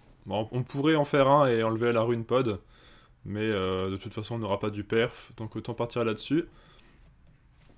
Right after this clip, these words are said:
Ensuite, euh, on va monter la force. Alors là en revanche on va vraiment, euh, la mettre, euh, nickel. Ah, j'aurais pu y aller presque à la rafo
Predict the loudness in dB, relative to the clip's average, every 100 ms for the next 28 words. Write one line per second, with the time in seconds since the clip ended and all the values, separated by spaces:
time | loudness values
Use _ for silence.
0 | -20 -20 -8 -6 -4 -6 -8 -6 -4 -2
1 | -2 -2 -4 -4 -4 -6 -6 -4 -4 -4
2 | -2 -2 -2 -4 -2 0 0 0 -2 -2
3 | -4 -6 -6 -4 -4 -4 -4 -2 -4 -4
4 | -4 -4 -6 -6 -6 -6 -6 -4 -2 -2
5 | -2 0 -2 -2 0 0 0 -4 -4 -2
6 | 0 0 -2 -2 -4